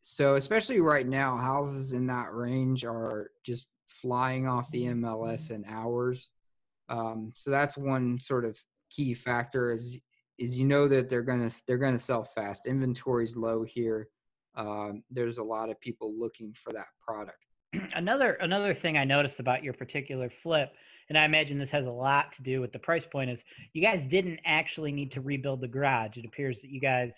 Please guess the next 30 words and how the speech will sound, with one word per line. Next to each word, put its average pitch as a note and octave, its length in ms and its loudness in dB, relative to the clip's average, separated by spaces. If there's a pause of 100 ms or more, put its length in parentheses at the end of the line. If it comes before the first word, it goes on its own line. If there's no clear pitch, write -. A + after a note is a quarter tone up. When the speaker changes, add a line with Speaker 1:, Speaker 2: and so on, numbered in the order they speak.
Speaker 2:
have D3 220 2
no C#3+ 100 -2
garage. C3 480 2
I B2+ 60 0
don't B2+ 120 -2
know B2 120 -2
if - 100 -16
it B2+ 40 -6
was A#2+ 140 -8
gone B2+ 300 -4
before, F3 600 4 (340)
uh, C3+ 100 0
or D#3+ 200 4
if - 100 -4
you D3+ 60 -4
tore C#3 240 -2
it A#2+ 80 -6
down, C#3 180 2
but A#2 120 -6
you C3+ 140 -2
sold G3+ 360 -2
this C#3+ 120 -6
for - 180 -20
two D#3+ 100 -6
and D3 80 -4
a C3 40 -8
quarter D3 280 -2
without C3 360 0
a B2 60 -2
garage. B2+ 400 2